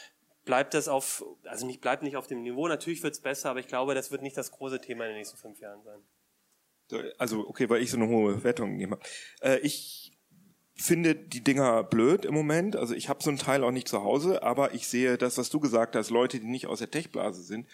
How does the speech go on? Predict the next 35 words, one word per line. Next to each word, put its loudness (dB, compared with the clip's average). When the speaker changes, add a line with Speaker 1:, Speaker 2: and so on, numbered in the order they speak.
Speaker 2:
ich -6
sehe 0
die -10
überall 0
auf -8
einmal -2
rumstehen, -4
also -2
auch -6
bei -4
Leuten, -2
die -8
ich -12
für -2
gar -2
nicht -6
so -6
nerdig -2
eingeschätzt -4
habe. 2
Das 4
scheint 4
also 2
die 2
Leute 4
wirklich, -4
äh, -12
äh, -2
ja, 2
es -2
scheinen 0
Leute 2
wirklich -6
zu -6
benutzen. -4